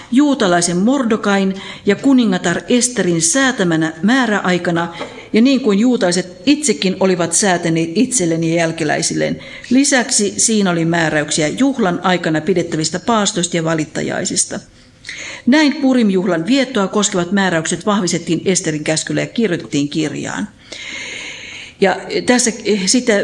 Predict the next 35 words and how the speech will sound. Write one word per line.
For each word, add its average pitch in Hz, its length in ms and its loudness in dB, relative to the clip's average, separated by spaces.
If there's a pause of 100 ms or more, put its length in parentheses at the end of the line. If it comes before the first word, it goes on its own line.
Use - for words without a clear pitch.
(140)
tämä 202 180 4
kymmenes 220 600 2
luku, 226 400 2
jossa 196 320 2
on 190 80 0
kolme 190 340 2
jaetta, 175 380 0
niin, 175 220 0 (680)
niin 196 220 4
tota, 185 320 2 (360)
kolmas 202 480 2
jae, 175 300 2
tähän 185 420 0 (360)
Ester 185 320 2
päättyy, 170 560 0
niin 160 300 -2
kerrotaan 170 460 0
näin. 165 280 0
Juutainen 208 420 2
Mordokai 214 500 2
oli 180 220 0
arvossa 214 460 0
seuraava 170 880 0
heti 262 240 2
kuningas 180 520 0
Xerxen 160 600 0
jälkeen. 156 520 -2 (380)
Kuvitelkaa, 233 480 2
oli 202 120 2
siis 208 240 0
valtakunta, 185 540 0
joka 165 160 -2
ulottui 180 580 0
Intiasta, 160 760 0
Intiasta 156 600 0